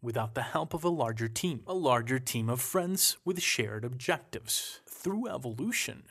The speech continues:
genes that favored cooperation, social skills,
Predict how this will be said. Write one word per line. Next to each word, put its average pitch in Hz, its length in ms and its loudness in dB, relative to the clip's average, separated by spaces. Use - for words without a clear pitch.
genes - 920 0
that 131 160 4
favored 180 720 0
cooperation, - 840 -2
social - 600 2
skills, - 680 -2